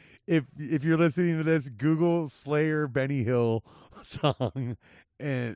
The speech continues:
it will blow your mind. I, I, it is so fucking funny. Um, all right, Barbara, I think we're out of time here. Thank you so much for joining. Uh,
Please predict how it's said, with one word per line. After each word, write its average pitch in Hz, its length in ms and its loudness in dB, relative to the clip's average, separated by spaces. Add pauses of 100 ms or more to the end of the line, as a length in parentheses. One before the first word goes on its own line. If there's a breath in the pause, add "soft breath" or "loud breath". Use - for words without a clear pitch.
it 156 200 -2
will 101 240 -2
blow 123 680 0
your 107 600 0 (100)
mind. 71 220 -20 (120)
I, 120 180 -2 (140)
I, 113 100 -12 (760)
it 135 80 -2
is 107 140 -8
so - 320 -2
fucking 92 260 -8
funny. - 340 -18 (540 soft breath)
Um, 113 680 -2 (300 loud breath)
all 180 120 6
right, 185 140 10
Barbara, 160 280 4
I 160 80 6
think 202 220 -2
we're 202 140 4
out 170 180 4
of 151 80 -2
time 185 320 -4
here. 151 200 0
Thank 180 220 -2
you 202 60 -8
so 156 240 -2
much 156 240 -2
for - 80 -4
joining. 160 560 -2
Uh, 131 680 0